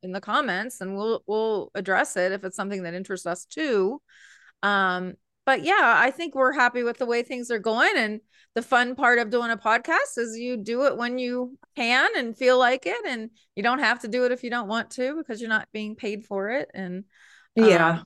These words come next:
Speaker 2: that's true. And, uh, it, it, like you said, it keeps us, you know, we wanna do a forward trajectory on keep,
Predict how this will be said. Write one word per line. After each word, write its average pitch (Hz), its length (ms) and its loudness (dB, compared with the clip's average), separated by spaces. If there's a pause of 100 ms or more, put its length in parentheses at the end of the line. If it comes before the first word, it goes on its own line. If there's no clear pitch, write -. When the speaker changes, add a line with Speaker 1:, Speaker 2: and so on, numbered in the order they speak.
Speaker 2:
that's 233 240 4
true. 160 580 2 (140)
And, 180 440 4
uh, 165 420 6 (640)
it, 185 220 4
it, 185 180 2
like 175 200 4
you 185 60 2
said, 175 180 4
it 147 80 4
keeps - 280 0
us, - 520 2
you 180 100 4
know, 165 80 2
we 170 100 4
wanna 175 260 6
do 165 140 4
a 151 40 2
forward 160 580 2 (100)
trajectory 156 920 0
on 147 320 2
keep, - 280 -4